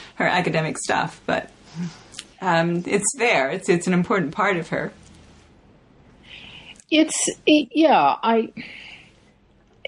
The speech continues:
Speaker 2: it's one of those areas I, because of my background, obviously I am, I am interested in, um, the religious and theological history of, of my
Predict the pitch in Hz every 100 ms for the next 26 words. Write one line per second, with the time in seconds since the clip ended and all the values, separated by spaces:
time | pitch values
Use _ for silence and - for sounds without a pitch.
0 | 494 - 262 247 330 359 349 269 233 226
1 | 220 214 196 - 208 208 208 - - -
2 | - - 220 269 262 233 - 180 175 180
3 | 185 165 110 120 - 147 156 156 143 139
4 | 135 135 - 139 131 - 185 180 170 156
5 | - 127 120 - 147 143 139 127 131 -
6 | - 135 120 120 - - - 156 135 -
7 | 143 139 143 117 151 143 127 143 131 127
8 | 127 - 117 123 139 - 139 123 113 -
9 | - - 107 107 - - 180 165